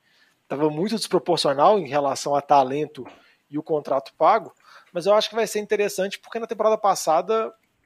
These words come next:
a temporada do Cam Newton foi muito ruim, mas se você olhar em termos de corpo de recebedores e de armas pro Cam Newton, talvez o Patriots fosse um dos piores times da liga, assim, que o time não tinha praticamente nenhum recebedor, o principal recebedor do time foi o Jacoby Myers,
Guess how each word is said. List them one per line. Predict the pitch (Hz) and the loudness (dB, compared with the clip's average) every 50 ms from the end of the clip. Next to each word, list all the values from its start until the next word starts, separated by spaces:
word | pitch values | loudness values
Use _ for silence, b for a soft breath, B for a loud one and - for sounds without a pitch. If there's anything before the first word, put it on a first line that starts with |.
| _ _ _ _ _ - | _ _ _ _ _ -14
a | - 156 | -14 -10
temporada | 165 170 165 175 190 180 | -6 -2 0 0 0 0
do | 190 | -2
Cam | 190 196 196 | -2 -2 -2
Newton | 180 170 175 - 202 175 | -2 -2 -6 -4 -4 -6
foi | - - 185 196 233 | -4 2 4 4 4
muito | 240 240 226 - 208 | 4 2 -6 -6 -6
ruim, | 127 135 143 175 233 262 214 _ B B B B B B | -6 -6 -6 -6 -6 -8 -12 _ B B B B B B
mas | B 180 170 | B -6 -4
se | 156 202 | -4 -4
você | - - 233 | 0 2 2
olhar | 220 190 170 175 180 | 4 6 6 6 6
em | 185 | 6
termos | 165 - 170 170 160 | 4 -2 -4 -4 -6
de | 143 | -8
corpo | - - 175 202 202 196 208 | -4 2 2 2 2 0 -4
de | 170 175 | -4 -2
recebedores | 180 175 - 180 160 160 156 143 131 139 143 139 139 135 | -2 -2 0 0 0 0 0 0 0 0 0 0 -2 -4
e | 139 | -4
de | 131 156 | -4 -2
armas | - - 135 156 185 185 185 170 151 147 135 - | -2 0 2 2 4 4 4 2 0 -2 -6 -6
pro | - - 160 165 | -8 -8 -8 -6
Cam | - - 156 143 | -4 -2 -4 -2
Newton, | 139 143 165 233 262 - 262 254 285 277 - - 190 - | -2 -4 -4 -4 -4 -2 -4 -4 -4 -6 -14 -14 -4 0
talvez | 202 185 156 190 214 214 | 2 2 4 2 0 0
o | 226 | -2
Patriots | - - 170 170 196 - 233 - | -2 0 2 2 2 0 -4 -10
fosse | - - 233 - | -6 -8 -8 -8
um | - | -8
dos | 247 220 | -12 -12
piores | - - 269 226 190 202 220 233 | -8 0 6 6 8 8 6 4
times | - - 233 233 240 | 2 -2 -2 -2 -2
da | 285 302 320 | 0 0 0
liga, | 330 190 165 156 135 127 | 0 -4 -6 -10 -10 -10
assim, | 123 117 - 139 127 117 _ B B B B B B B B | -12 -12 -12 -14 -16 -20 _ B B B B B B B B
que | - | -12
o | 156 | -8
time | - - 151 180 226 | -6 -6 -6 -6 -6
não | 233 220 | -8 -8
tinha | 196 - 208 202 | -4 -2 -2 0
praticamente | - 185 165 165 - 196 185 185 190 - - | 2 2 0 2 0 -2 -4 -4 -4 -6 -6
nenhum | 170 165 | -4 -4
recebedor, | 180 185 - 202 233 214 165 165 190 | -4 -4 -2 0 0 2 4 2 2
o | - | 0
principal | - - 156 - - 175 | 0 -6 -8 -4 -2 0
recebedor | 190 190 220 180 185 190 190 | 0 0 0 2 2 2 2
do | 185 | 0
time | - - - 160 175 | -4 -8 -8 -8 -6
foi | - 214 | -6 -4
o | 214 | -2
Jacoby | 180 214 208 233 240 302 294 | -2 -4 -2 -4 -6 -4 -4
Myers, | 349 208 170 175 185 196 220 208 - - - | -2 0 2 2 2 2 0 -2 -4 -14 -20